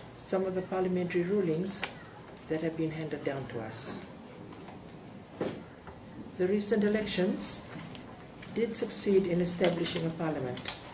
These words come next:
but our journey back to an accountable, an accountable and transparent system of government is still far from complete. Our experiences so far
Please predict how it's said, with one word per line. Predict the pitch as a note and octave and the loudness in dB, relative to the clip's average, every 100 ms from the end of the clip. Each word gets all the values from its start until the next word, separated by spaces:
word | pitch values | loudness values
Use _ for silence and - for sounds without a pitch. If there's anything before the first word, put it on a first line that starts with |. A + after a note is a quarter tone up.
| - - - - - - - - - - - - - - - - - - - F3+ | -10 -2 0 0 -4 -10 -12 -14 -14 -14 -14 -14 -14 -16 -16 -14 -14 -12 -2 0
but | F#3 | 2
our | G3 G#3 | 4 2
journey | - A3 A3 A3 | 2 2 2 2
back | F#3 F3 F3 - - - | 4 4 4 -4 -8 -4
to | - | 2
an | F3 F3 | 4 4
accountable, | F3 - G3+ G#3 G3+ G3+ A#3 B3+ - - - - - - - - | 2 4 4 4 4 2 2 -2 -10 -16 -16 -16 -16 -16 -14 -2
an | F#3 | 2
accountable | G3 G3 G#3 G#3 G#3+ G#3+ G3+ | 2 4 2 4 4 2 2
and | F3+ F3+ | 2 2
transparent | - G3+ G3+ - - G3+ G3 G3 G3 | 2 2 2 2 4 4 4 2 0
system | - G3+ F#3 G3 F3+ | 0 2 2 2 0
of | E3+ | 0
government | E3+ F3+ D#3+ F3 G3+ - - - - - - | 2 2 2 -2 -4 -8 -10 -12 -14 -16 -6
is | E3+ E3+ | 0 2
still | - G#3 G#3 | 2 4 2
far | G3+ F#3 E3+ | 2 0 0
from | F3 D#3 | -2 -4
complete. | - - D#3 C#3 A#2+ - - - - - - - - - - - - - - - - - - - - - - - | -4 -4 -2 -2 -2 -6 -8 -12 -16 -14 -14 -16 -14 -14 -14 -14 -12 -12 -12 -12 -14 -14 -14 -14 -14 -14 -10 -2
Our | G3+ G3+ | 2 4
experiences | G3+ - - A#3 A3 F#3+ G3+ E3+ E3 | 2 0 2 4 4 4 4 4 4
so | G#3 G#3+ | 4 2
far | - D#3 G3 | 2 0 0